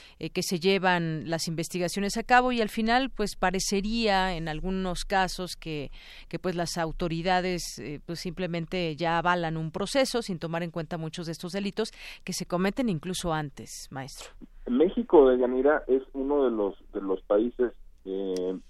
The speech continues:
Speaker 2: en, en, en los que más se judicializan las elecciones. Eh, eh, te cuento una, una anécdota reciente. Hace poco, eh, hubo elecciones,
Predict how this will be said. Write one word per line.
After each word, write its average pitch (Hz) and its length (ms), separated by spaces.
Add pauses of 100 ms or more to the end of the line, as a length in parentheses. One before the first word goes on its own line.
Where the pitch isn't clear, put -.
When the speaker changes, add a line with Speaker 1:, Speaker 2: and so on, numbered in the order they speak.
(380)
Speaker 2:
en, 107 260
en, 104 300
en 104 140
los 104 220
que 107 80
más 123 340
se - 60
judicializan 117 1400 (400)
las 110 320 (260)
elecciones. 101 720 (640)
Eh, 101 360 (340)
eh, 113 120
te - 160
cuento 127 320
una, 123 260 (200)
una 123 160
anécdota 127 480
reciente. 156 580
Hace - 240
poco, - 540 (160)
eh, 98 180
hubo 104 220
elecciones, 110 600